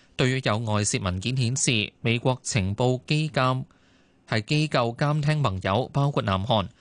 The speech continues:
南韓總統辦公室回應話，將會同美方進行必要溝通。俄羅斯就形容泄密事件非常有趣。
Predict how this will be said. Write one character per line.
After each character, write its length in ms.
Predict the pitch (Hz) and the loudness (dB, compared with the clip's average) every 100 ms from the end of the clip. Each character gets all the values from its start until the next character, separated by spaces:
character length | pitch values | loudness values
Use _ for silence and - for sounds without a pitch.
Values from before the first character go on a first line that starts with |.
| _ _ _ | _ _ _
南 200 | 156 156 156 | -2 0 0
韓 160 | 156 | -2
總 160 | 156 208 | 0 2
統 100 | 240 | 2
辦 220 | 175 135 | 0 -2
公 200 | 143 190 | -2 -2
室 160 | 190 196 | 0 -2
回 180 | 131 98 | 0 -2
應 140 | 120 | 0
話， 320 | 120 104 95 | 0 0 -2
將 160 | - 160 | -2 0
會 100 | 135 | 0
同 160 | 107 95 | -2 -2
美 220 | 95 110 | -2 -2
方 300 | 165 156 139 | 0 -2 -2
進 120 | 123 110 | -2 -2
行 140 | 82 | -4
必 160 | 123 123 | -4 -2
要 140 | 107 | -2
溝 200 | 95 127 | 0 -2
通。 260 | 131 143 - - _ _ _ - | 0 -2 -2 -12 _ _ _ -2
俄 140 | 143 | 0
羅 120 | 139 143 | 2 2
斯 140 | 247 | 0
就 180 | 190 123 | 0 0
形 240 | 110 95 | 0 0
容 280 | 101 98 101 | 0 0 0
泄 140 | - 131 | -2 0
密 120 | 98 | 0
事 240 | - 104 | -2 -2
件 260 | - 95 131 | 0 -2 -2
非 240 | - 147 135 | -4 -2 0
常 240 | - 82 82 | -2 -4 -6
有 160 | 82 | -4
趣。 260 | - 98 | -2 -2